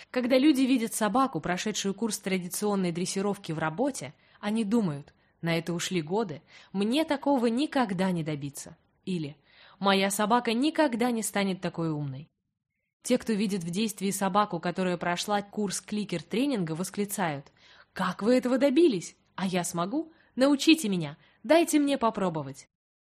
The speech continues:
Невозможно заранее сказать, какое событие станет привлекательным для каждой новой группы пользователей.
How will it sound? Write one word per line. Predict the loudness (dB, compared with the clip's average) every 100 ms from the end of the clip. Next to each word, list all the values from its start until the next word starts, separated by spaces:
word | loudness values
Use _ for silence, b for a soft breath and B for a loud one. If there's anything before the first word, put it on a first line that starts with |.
| _ -2
Невозможно | 2 4 4 2 2
заранее | 2 2 2 0 -2
сказать, | -2 0 0 -2
какое | -6 -2 -2
событие | -2 -2 -2 -2 -4
станет | -2 -2 -2 -4
привлекательным | -4 -2 -2 -2 -2 -2 -2 -2
для | -2
каждой | -2 -4 -2 -2
новой | 0 0 -2
группы | -6 -8 -8
пользователей. | -8 -8 -8 -10 -12 -16 -18